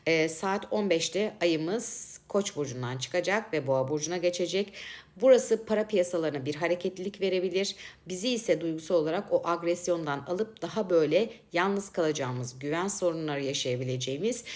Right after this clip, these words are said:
e, bir konuma getirecektir. Kırk kere düşüneceğimiz, takılı kalacağımız, e, konuma getirecektir. Merkür'ün Boğa burcundaki, ü, yaklaşık üç buçuk, dört hafta sürecek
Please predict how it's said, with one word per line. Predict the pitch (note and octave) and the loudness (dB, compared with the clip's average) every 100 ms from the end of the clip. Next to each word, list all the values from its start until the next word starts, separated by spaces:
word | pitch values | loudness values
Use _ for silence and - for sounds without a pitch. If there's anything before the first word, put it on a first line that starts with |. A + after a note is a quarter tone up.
| - - - | -10 -4 8
e, | E3+ D#3+ D#3+ D#3+ | 8 8 4 -2
bir | G#3+ A#3+ - | 0 0 -2
konuma | - E3+ D3+ | -2 0 0
getirecektir. | B2+ C3 C3+ B2+ C3 - A3+ B3 - | 0 0 0 0 -2 0 0 0 -2
Kırk | B3 A3 | -2 0
kere | - F3 F#3 | 6 8 6
düşüneceğimiz, | E3 D#3 D3 C#3 B2+ D#3 - | 0 -2 -2 -2 -4 -4 -4
takılı | - F3 E3 D#3 | -6 -4 -2 -2
kalacağımız, | C3 B2+ B2+ C3 A3 C4+ - - - - | -2 -2 -2 -2 0 0 -2 -8 -10 2
e, | E3+ E3+ E3+ | 8 8 8
konuma | - G3+ D#3 | 2 0 2
getirecektir. | D3+ F3+ F#3 D3+ D3+ D3+ A3 | 0 2 2 2 0 2 0
Merkür'ün | G3 F3 D#3+ C#3+ C3+ G3 | 2 0 0 -6 -6 0
Boğa | D#3+ D3+ C3 | 2 2 0
burcundaki, | B2 B2 B2+ - G3+ - - | -6 -6 -6 -4 -4 -4 -8
ü, | E3 D3 - | -4 -4 0
yaklaşık | E3+ - D3+ - | 0 0 -6 -8
üç | - - | -10 -10
buçuk, | - - | -10 0
dört | E3+ E3 | 0 0
hafta | A#2 - D#3+ | -6 -8 -6
sürecek | - C3 C3 A#2 | -2 0 0 0